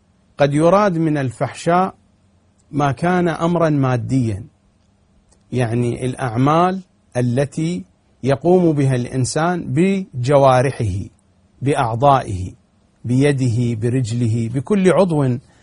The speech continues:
من أعضاء بدنه. والمنكر قد يراد منه ما يفعله الإنسان بجوانحه. الجوانح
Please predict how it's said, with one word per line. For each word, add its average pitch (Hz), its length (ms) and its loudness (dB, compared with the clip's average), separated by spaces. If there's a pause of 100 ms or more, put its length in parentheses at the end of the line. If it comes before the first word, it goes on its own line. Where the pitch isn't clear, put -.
(140)
من 147 180 -2
أعضاء 123 500 2
بدنه. 101 420 -4 (1120)
والمنكر 180 720 6 (680)
قد 139 160 2
يراد 147 420 2
منه 147 460 0
ما 131 240 2
يفعله 127 580 0
الإنسان 120 640 -2
بجوانحه. 117 920 -2 (500)
الجوانح 160 840 2